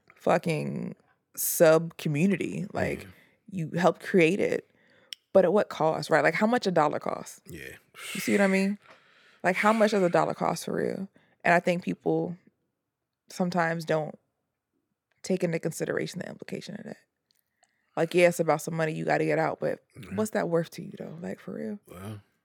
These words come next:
Speaker 2: yeah, I know niggas like to laugh at Dame Dash, but he, he be trying to tell niggas, man, it's about, it's about honor. Like, the money is nothing. There's a lot of corny niggas with money. It's about the, uh, it's about integrity, man. And some of the things that, like,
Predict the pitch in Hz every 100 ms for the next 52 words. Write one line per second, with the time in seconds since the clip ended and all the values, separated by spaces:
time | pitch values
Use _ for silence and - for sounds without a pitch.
0 | _ _ _ - _ - 90 104 117 120
1 | 120 107 120 113 107 117 113 107 110 113
2 | 110 123 127 107 - 90 101 120 - 110
3 | 127 120 131 131 151 147 135 117 107 113
4 | 110 92 104 101 104 98 - 95 95 90
5 | 82 - 127 117 98 95 92 90 98 104
6 | 143 127 92 139 135 - - 123 131 117
7 | 135 110 - 135 123 113 98 85 80 95
8 | 131 - - _ _ - _ - 117 113
9 | 107 95 - - 92 80 107 - 104 101
10 | 87 85 131 139 110 98 87 90 95 87
11 | - 92 - _ _ _ - - 120 113
12 | 101 131 123 110 104 101 104 101 92